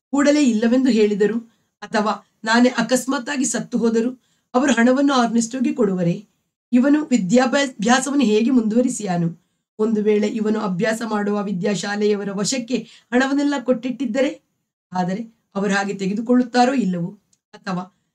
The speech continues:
ಇದನ್ನು ಬಡ್ಡಿಗೆ ಕೊಟ್ಟರೆ ಹಣ ಬೆಳೆಯುತ್ತದಲ್ಲವೇ? ಒಂದು ವೇಳೆ ಹಾಗೆ ಹಣ ಕೊಟ್-, ಕೊಟ್ಟು ಬಾರದೇನೆ ಹೋದರೆ, ಅಥವಾ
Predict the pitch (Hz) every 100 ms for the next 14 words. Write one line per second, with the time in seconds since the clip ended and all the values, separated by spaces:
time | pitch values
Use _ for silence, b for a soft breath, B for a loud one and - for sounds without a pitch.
0 | - 262 294 220 208 196 294 233 262 285
1 | 269 220 220 190 208 262 269 208 190 175
2 | 185 - _ _ _ _ _ 208 208 196
3 | 196 185 - b b 226 254 269 262 285
4 | 285 240 208 - _ _ 240 233 - 214
5 | b b b 185 214 262 302 302 277 226
6 | 196 185 - _ _ 208 208 202 220